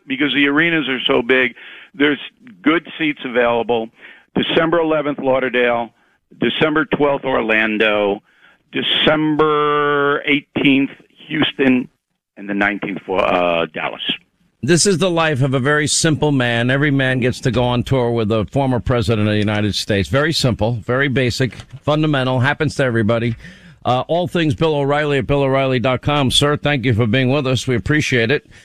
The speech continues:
Speaker 2: All right, twenty-five till the top of the hour, eight hundred nine four one Sean, if you want to be a part of the program. All right, so we've got the,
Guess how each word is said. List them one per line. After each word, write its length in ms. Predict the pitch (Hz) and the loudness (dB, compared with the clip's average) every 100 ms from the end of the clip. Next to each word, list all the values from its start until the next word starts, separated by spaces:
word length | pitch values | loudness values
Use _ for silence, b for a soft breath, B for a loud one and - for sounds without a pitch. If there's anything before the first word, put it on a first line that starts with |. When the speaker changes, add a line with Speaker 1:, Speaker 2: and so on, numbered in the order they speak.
| b b - - | b b -10 0
Speaker 2:
All 100 | 156 | 0
right, 120 | - | 2
twenty-five 460 | 196 185 165 175 - | 2 2 2 2 2
till 220 | 170 139 | 0 2
the 280 | 151 143 123 | 2 2 2
top 260 | 165 160 | 0 0
of 60 | 147 | 0
the 140 | 151 | 0
hour, 220 | 135 147 147 | 0 0 0
eight 160 | 151 | 0
hundred 300 | 147 160 160 | 2 2 0
nine 220 | 139 151 147 | 0 0 0
four 240 | 147 143 | 0 0
one 200 | 135 135 | 0 -2
Sean, 560 | - - 165 127 123 127 | -2 0 0 0 0 0
if 120 | 123 | 0
you 100 | 135 | 0
want 120 | 131 | 0
to 40 | |
be 80 | 127 | 0
a 60 | 123 | 0
part 200 | 147 135 | 0 -2
of 60 | |
the 60 | 107 | -2
program. 360 | - 139 131 143 | -2 0 0 0
All 60 | |
right, 180 | 165 147 | -2 -2
so 280 | - 156 151 | -2 -2 0
we've 220 | 151 120 | -2 0
got 280 | 170 180 - | 0 0 -2
the, 540 | 123 139 139 131 117 | -4 0 2 2 -2